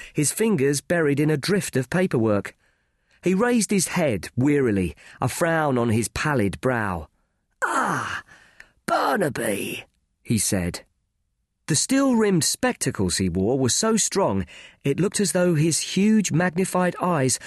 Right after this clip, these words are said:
had been lifted from his face and glued to the inside of the lenses. Bright red veins lined the glowing yellowed eyeballs.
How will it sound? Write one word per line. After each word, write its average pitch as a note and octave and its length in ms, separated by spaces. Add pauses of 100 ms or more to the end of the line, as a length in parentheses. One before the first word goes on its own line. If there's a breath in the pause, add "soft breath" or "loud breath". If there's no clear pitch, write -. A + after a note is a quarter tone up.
(140 loud breath)
had C#3+ 120
been D3+ 240
lifted F3+ 320
from D#3+ 160
his D3+ 140
face F3+ 380 (280 loud breath)
and C#3+ 160
glued D#3+ 380
to B2 100
the B2 140
inside E3+ 340
of E3 60
the F#3+ 80
lenses. D3 580 (760 loud breath)
Bright F3 400
red D#3 300
veins C3 640
lined D3+ 440
the A2+ 80
glowing C#3 540
yellowed C3 500 (100)
eyeballs. A#2 680